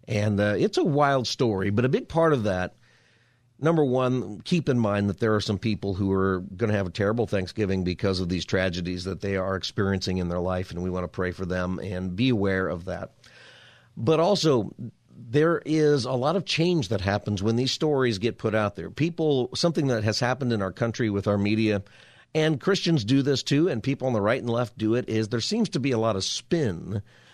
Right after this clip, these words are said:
that happens in order to take these tragedies and spin them in a direction that might help you politically in some other ways. For example, the Colorado Springs,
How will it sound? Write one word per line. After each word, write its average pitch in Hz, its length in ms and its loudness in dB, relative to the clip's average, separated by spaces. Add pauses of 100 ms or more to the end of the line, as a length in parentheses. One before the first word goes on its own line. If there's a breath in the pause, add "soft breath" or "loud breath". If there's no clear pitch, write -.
(120)
that 113 240 0
happens 120 480 0
in 120 180 0
order 127 300 2
to - 160 -4
take 135 340 -2 (300)
these 127 520 -2 (180)
tragedies 107 680 0
and 101 200 0
spin 143 360 0
them 117 120 2
in 107 120 0
a 98 40 0
direction 104 500 0
that 95 100 -2
might 98 200 0
help 107 220 -2
you 107 80 0
politically 98 560 -2
in 90 80 0
some 90 220 -2
other 85 280 -4 (300)
ways. 92 540 -6 (280 loud breath)
For 151 120 2
example, 139 420 2
the 120 220 2
Colorado 123 420 2
Springs, 117 640 0